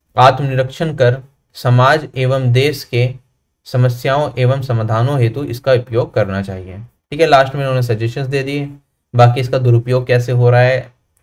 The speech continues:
इससे फ़ायदा कैसे हो सकता है, वो सारी चीज़ें इन्होंने बताई। तो overall अगर मैं देखूँ तो इन्होंने काफ़ी अच्छा लिखा है, जो, जो मेन पॉइंट्स हैं वो सारे के सारे बताए और to the rel-, to the point इन्होंने रेलिवेंट चीज़ें सारी की सारी लिखी हैं।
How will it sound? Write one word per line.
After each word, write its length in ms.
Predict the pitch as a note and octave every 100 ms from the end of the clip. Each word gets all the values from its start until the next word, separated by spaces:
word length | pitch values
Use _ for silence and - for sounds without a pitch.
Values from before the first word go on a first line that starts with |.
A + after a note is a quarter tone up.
| _ -
इससे 360 | A#2+ - C#3
फ़ायदा 400 | A#2+ A#2+ G#2 C3+
कैसे 260 | C3 B2+ C3
हो 140 | A#2+
सकता 320 | A#2 A#2+ -
है, 160 | A#2+ A#2+
वो 120 | A#2+
सारी 180 | A#2+ A2+
चीज़ें 240 | G#2+ G#2+
इन्होंने 220 | A2+ A2 A2
बताई। 280 | G#2+ G#2
तो 220 | A2+ C3 C#3
overall 300 | D#3 F#3 F#3
अगर 180 | F3
मैं 300 | F3 F#3 F3 - -
देखूँ 600 | B2 B2 B2 C3+ G2+ - _ _ _ _ _ _ _
तो 140 | D3 D#3
इन्होंने 260 | D#3 D#3+
काफ़ी 300 | F3 D#3 D3+
अच्छा 220 | F#3 F3+ F3+
लिखा 220 | D#3+ D3+
है, 60 |
जो, 100 | D#3
जो 100 | D#3
मेन 260 | E3 D3 D3+
पॉइंट्स 240 | D3 C#3+
हैं 20 | E3+
वो 60 |
सारे 260 | E3 C3 C3+
के 100 | D3+
सारे 220 | D3+ D3+
बताए 240 | C#3+ D3
और 260 | E3 D#3 D3 _
to 80 | F#3+
the 160 | F#3+ F3+
rel-, 400 | D3+ C#3+ C#3+ F3
to 80 |
the 100 | E3+ E3
point 200 | D#3 D3+
इन्होंने 220 | D3 D3+
रेलिवेंट 420 | C#3+ C3+ D3 D3
चीज़ें 180 | C3 B2+
सारी 220 | B2 G#2+
की 60 | A2+
सारी 200 | A#2+ B2
लिखी 300 | A#2 - -
हैं। 140 | -